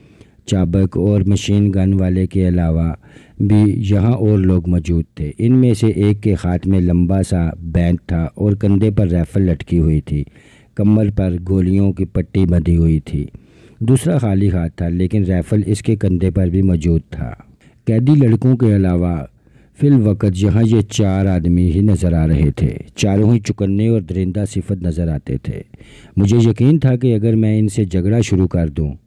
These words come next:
और तमाम कैदी लड़के भी दिलो जान से मेरा साथ दें, तब भी इनमें से किसी को भी काबू करने से पहले पहले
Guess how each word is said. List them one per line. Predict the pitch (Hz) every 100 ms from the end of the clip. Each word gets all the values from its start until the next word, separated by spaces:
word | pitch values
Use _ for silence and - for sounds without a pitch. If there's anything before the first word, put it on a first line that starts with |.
| -
और | 131
तमाम | 127 113 110 131
कैदी | 127 107 92 107
लड़के | 101 90 113 104
भी | 90 80 - - _ 117
दिलो | 123 139 139
जान | 117 120
से | 120 110
मेरा | 101 98
साथ | 90 - 87
दें, | 87 85 80 76 57 _ 104
तब | 95
भी | 92 101 104
इनमें | 107 104
से | 98 104
किसी | 104 - 117
को | 117
भी | 101 98
काबू | 101 92 113
करने | 113 87 92
से | 90 95
पहले | - 92 90 87
पहले | 85 82 78 78